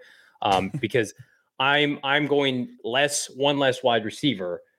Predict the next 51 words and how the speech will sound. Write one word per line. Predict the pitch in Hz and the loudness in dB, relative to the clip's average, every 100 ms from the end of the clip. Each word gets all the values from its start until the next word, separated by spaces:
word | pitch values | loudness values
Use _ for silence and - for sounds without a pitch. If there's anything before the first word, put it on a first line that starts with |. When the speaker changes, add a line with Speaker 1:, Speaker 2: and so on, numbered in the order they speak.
| _ _ | _ _
Speaker 1:
because | 110 104 101 92 87 - - _ _ | -2 4 4 4 2 -4 -8 _ _
in | 113 | -4
my | 98 | -2
next | 104 107 - | -2 -4 -4
position | 110 110 117 101 | -4 -2 0 -4
group, | 92 90 - _ _ _ _ | -6 -8 -10 _ _ _ _
I'm | 110 | -10
keeping | - 123 104 | -4 -4 -4
six | 95 120 - | -4 -4 -2
outside | 98 - 101 | -4 -2 -2
linebackers | 92 92 90 85 - 90 | 0 -2 -4 -4 -6 -14
because | - - 98 | -6 -2 0
I | |
just | 98 95 - | -2 -4 -2
don't, | 98 - - | -2 -4 -4
I | |
don't | 110 104 | 0 2
know | 104 | 2
what | 101 | 0
to | 101 | -2
do | 104 | -4
with | 95 | -4
myself, | 95 90 - 92 85 | -2 -6 -2 -4 -2
Bo | 98 95 | -2 0
Brock. | 95 95 - - | -2 -2 -6 -2
I | 110 | 0
am | 117 | 0
keeping | 117 127 104 101 95 - _ _ _ | -2 -4 -4 -6 -6 -12 _ _ _
all | 120 120 135 139 | 0 2 2 2
of | 131 | 2
the | |
rotational | 131 131 123 127 120 127 | 2 0 0 0 0 0
linebackers, | 117 107 101 98 90 - 95 92 - _ _ _ | 2 2 2 0 0 -2 -6 -8 -16 _ _ _
the | - | -12
two | - 151 | -4 0
rookies, | 196 139 - 98 95 - _ _ - | 4 2 0 -4 -4 -8 _ _ -2
that | 107 | 0
being | 117 110 104 | 0 -2 -4
Cameron | - 123 131 | -2 0 0
Thomas, | 120 123 113 104 | -2 -2 -2 -2
Myzay | 110 107 104 107 | -2 -2 0 -2
Sanders. | 98 98 92 92 | 0 -4 -4 -6
I'm | 98 | -6
keeping | 95 123 113 | -4 -4 -2
the | 107 | -4
starters | - 135 120 127 113 | -2 0 2 0 -2
in | 107 | 0
Marcus | 110 113 120 | 0 0 -4
Golden, | - 117 110 | -2 0 2
Devon | 104 107 110 | 2 4 2
Kennard, | 101 107 110 120 139 | 2 2 4 2 0